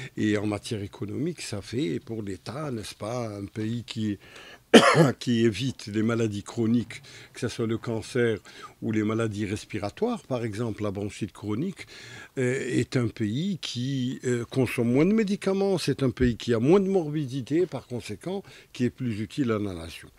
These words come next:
Il est clair que la prévention, c'est le domaine de l'État. D'ailleurs, dans certains pays, le ministère de la Santé s'appelle le ministère de la Santé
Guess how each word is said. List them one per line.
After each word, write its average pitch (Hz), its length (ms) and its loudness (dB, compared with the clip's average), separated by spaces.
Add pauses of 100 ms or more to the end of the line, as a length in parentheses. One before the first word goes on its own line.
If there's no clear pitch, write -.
(280)
Il 127 140 6
est 123 60 4
clair 139 280 4
que 127 100 0
la 113 120 4
prévention, 123 720 4
c'est - 320 2
le 165 100 0
domaine 123 360 -2
de 107 100 -2
l'État. - 400 -10 (420)
D'ailleurs, 104 260 4
dans 104 140 -4
certains 104 380 -6
pays, 123 380 -4
le 120 120 0
ministère 110 360 -4
de 104 80 -6
la 101 80 -6
Santé 95 340 -12
s'appelle 113 400 -8
le 107 80 -6
ministère 107 480 -8
de 104 140 -8
la 101 100 -6
Santé 113 400 -10